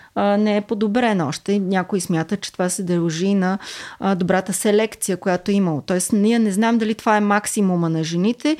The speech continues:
или просто това е пр-, представителната извадка, която е много по-малка при, е, жените.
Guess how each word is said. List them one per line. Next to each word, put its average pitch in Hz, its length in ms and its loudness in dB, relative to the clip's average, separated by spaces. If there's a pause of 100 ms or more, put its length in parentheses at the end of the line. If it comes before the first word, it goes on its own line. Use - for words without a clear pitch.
(260)
или 254 240 2
просто 240 420 -2
това 226 380 0
е 233 140 -2 (320)
пр-, - 160 0
представителната 220 960 0
извадка, 196 400 0
която 202 220 0
е - 20 4
много 196 200 2
по-малка 185 580 0
при, 196 520 -2
е, 185 240 -2
жените. 170 440 -2